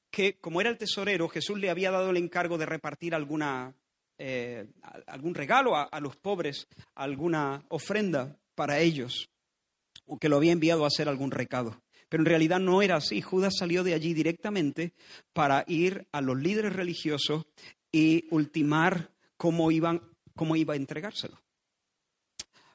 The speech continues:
para darle la, la, la, la voz, ¿no?, de ya. Pero cuando Judas se levanta y está por salir, Juan, el evangelista, el apóstol Juan, nos dice,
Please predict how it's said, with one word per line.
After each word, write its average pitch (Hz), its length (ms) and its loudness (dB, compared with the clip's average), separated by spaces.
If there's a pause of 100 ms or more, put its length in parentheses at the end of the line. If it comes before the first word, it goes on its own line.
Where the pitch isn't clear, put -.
(160)
para 139 220 0
darle 175 300 2
la, 139 240 -2
la, 131 200 -6
la, 120 220 -8
la 131 380 -6
voz, 165 320 2
¿no?, 180 180 -2
de 143 120 -4
ya. 117 300 -6 (460)
Pero 180 180 4
cuando 190 300 4
Judas 330 420 0
se 285 120 4
levanta 226 400 0
y 180 80 2
está 196 200 -6
por 214 180 -4
salir, 160 440 -4 (640)
Juan, 277 720 2 (120)
el 139 180 -4
evangelista, 151 580 -2
el 165 60 -4
apóstol 180 380 0
Juan, 180 320 0
nos 156 160 0
dice, 185 560 -2